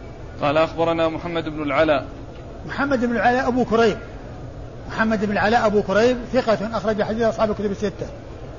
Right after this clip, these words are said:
Speaker 1: عن ابن إدريس.
Speaker 2: عن ابن إدريس عبد الله بن إدريس الأودي، ثقة، أخرج حديث أصحاب الكتب الستة.
Speaker 1: عن عبيد الله.
Speaker 2: عن عبيد الله، عن
Speaker 1: وابن جريج.
Speaker 2: عن، عن عبيد الله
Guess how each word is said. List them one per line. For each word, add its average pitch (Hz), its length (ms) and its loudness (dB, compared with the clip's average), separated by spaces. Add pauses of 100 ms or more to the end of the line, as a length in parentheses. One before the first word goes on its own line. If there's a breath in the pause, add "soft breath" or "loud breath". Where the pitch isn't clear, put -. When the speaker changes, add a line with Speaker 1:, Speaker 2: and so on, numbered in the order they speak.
(520)
Speaker 1:
عن 156 140 0
ابن 156 160 -4
إدريس. 147 440 0 (480)
Speaker 2:
عن 220 120 0
ابن 226 240 2
إدريس 247 220 0
عبد 220 160 2
الله 233 180 4
بن 226 100 0
إدريس 226 340 0
الأودي، 220 380 4
ثقة، 202 320 -2 (500)
أخرج 202 340 0
حديث 208 240 2
أصحاب 220 280 4
الكتب 202 220 -2
الستة. 196 380 -2 (480)
Speaker 1:
عن 156 140 -4
عبيد 156 360 -2
الله. 151 360 2 (580)
Speaker 2:
عن 202 200 0
عبيد 220 320 4
الله، 208 400 2
عن 220 260 -2 (260)
Speaker 1:
وابن 170 220 4
جريج. 160 520 2 (260)
Speaker 2:
عن، 208 320 -2 (320)
عن 151 140 -4
عبيد 180 280 -2
الله 196 280 2